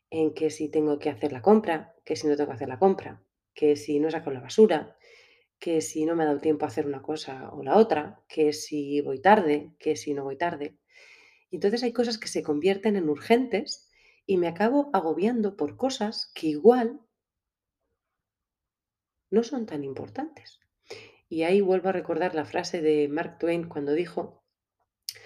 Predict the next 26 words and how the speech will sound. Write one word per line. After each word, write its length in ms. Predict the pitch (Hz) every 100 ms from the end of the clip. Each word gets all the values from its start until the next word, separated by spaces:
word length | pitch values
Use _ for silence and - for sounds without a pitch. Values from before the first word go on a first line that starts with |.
| - _
aquello 360 | - 170 170 160
de 120 | 156
que 100 | 170
he 20 |
vivido 380 | 185 175 180 170
cosas 400 | 170 180 - -
espantosas 680 | 160 - 156 147 165 185 -
en 120 | 165
mi 120 | 151 151
vida, 400 | 185 165 208 _ _ - _
la 120 | 160
mayoría 480 | 160 156 156 175 196
de 80 | 180
las 180 | 160 -
cuales 640 | 185 180 180 - - _ _ _ _
nunca 320 | 190 202 202
ocurrieron 600 | 165 165 165 208 226 165
realmente. 720 | 143 147 156 190 170 - - _ -
Es 100 | 170
decir, 280 | 170 -
en 140 | 175 175
nuestra 360 | 185 - 160
cabeza 380 | 165 165 220 269
vivimos 560 | 202 180 226 208 165 - _ -
cosas 520 | 226 226 185 - - _ _ - - - - - _ _
que, 260 | - 170